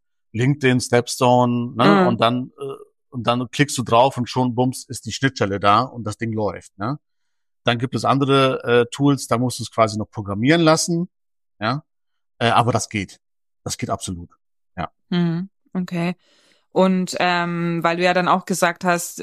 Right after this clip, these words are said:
Speaker 2: der würde praktisch, dann würde die K I aus den, aus dem Anforderungsprofil eine Boolean-Suche erstellen.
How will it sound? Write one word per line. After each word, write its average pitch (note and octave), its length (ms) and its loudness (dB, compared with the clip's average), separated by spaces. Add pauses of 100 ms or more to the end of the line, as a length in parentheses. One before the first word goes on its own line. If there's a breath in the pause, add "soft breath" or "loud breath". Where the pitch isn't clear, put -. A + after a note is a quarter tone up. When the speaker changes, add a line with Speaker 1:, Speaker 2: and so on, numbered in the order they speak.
(120)
Speaker 2:
der F3 160 2
würde F#3 200 2
praktisch, F3+ 400 -4
dann F3 200 -2
würde F#3 120 -2
die F3+ 140 -2
K F3 240 -2
I F#3 240 -2
aus F3 280 2
den, E3+ 360 -4
aus E3 140 0
dem E3 100 -6
Anforderungsprofil F#3 800 -4
eine E3+ 140 -4
Boolean-Suche G#3+ 840 -4
erstellen. G3+ 840 0